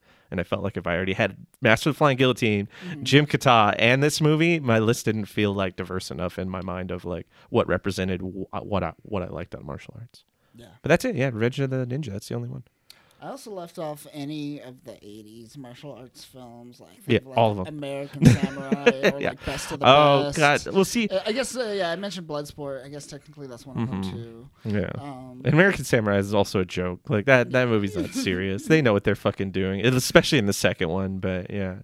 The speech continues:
Speaker 1: Yeah, Revenge of the, the Ninja is very much, like, the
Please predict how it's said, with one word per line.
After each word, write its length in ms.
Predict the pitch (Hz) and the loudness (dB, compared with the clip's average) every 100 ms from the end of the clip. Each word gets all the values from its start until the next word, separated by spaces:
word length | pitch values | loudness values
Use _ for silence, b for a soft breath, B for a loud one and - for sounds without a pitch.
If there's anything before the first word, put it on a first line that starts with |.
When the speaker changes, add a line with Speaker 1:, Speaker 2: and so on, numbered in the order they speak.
| - | 0
Speaker 1:
Yeah, 120 | 135 135 | 2 4
Revenge 360 | 160 160 202 | 4 4 2
of 100 | 220 | 2
the, 320 | 202 123 120 - - | 2 2 2 -2 -2
the 220 | 123 113 | 0 0
Ninja 240 | 107 110 | 0 0
is 180 | 113 101 | 0 -2
very 200 | 101 104 98 | -2 -2 0
much, 240 | 95 - | -2 0
like, 180 | 92 90 _ - | -2 -4 _ -16
the 480 | 107 104 92 - | -6 -4 -4 -8